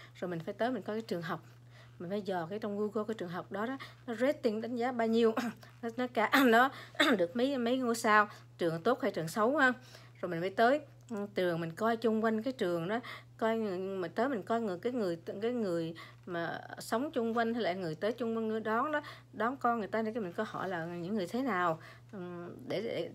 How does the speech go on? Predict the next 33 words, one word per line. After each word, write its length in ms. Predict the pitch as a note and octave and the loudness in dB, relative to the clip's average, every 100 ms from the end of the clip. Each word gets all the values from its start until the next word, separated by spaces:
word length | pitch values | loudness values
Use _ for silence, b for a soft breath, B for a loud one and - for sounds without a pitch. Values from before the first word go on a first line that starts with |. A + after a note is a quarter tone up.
| - | -2
tại 120 | E3 | 0
vì, 240 | F#3 F3 | 0 -4
để 140 | E3+ F3 | -4 -2
cái 80 | |
đó 100 | G#3+ | 2
là 160 | C4 F3 | 4 2
cái 180 | - A#3 | 2 -4
chứng 260 | C4+ D4 | -2 -4
nhận 160 | C#4+ D#3+ | -2 -4
cái 120 | - | -6
xã 200 | B3 D#3+ | -4 -2
hội 340 | G3+ E3 D#3+ G3 | 0 -2 -2 -4
á. 100 | A#3+ B B - | -4 B B -14
Ừ, 420 | F#3+ F#3+ G3+ G#3 G#3+ A3 - - - - - - B - - - | -10 -8 -8 -8 -10 -12 -14 -18 -20 -20 -20 -20 B -20 -8 0
cha 180 | A#3+ | 2
mẹ 160 | G#3 D#3 | 2 -2
sao 160 | - A3+ | -2 -2
thì 100 | G3 | 0
con 320 | A3+ A3+ A3 | 2 2 2
vậy 180 | F#3+ G3 | -2 -2
á. 60 | |
Nếu 140 | A3 C#4 | 0 -2
mình 120 | F3 | -2
thấy 160 | B3 | 0
cái 80 | C#4+ | 0
người 160 | C4+ F3+ | 0 -2
mà 100 | E3+ | -2
nó 100 | A3+ | -4
họ 140 | - | -4
dữ 320 | E3+ E3+ G3+ C#4 | -4 -2 0 2
quá 280 | C4+ C#4+ D4+ | 2 2 0
này 100 | E3+ | -2
kia 180 | G#3 | -4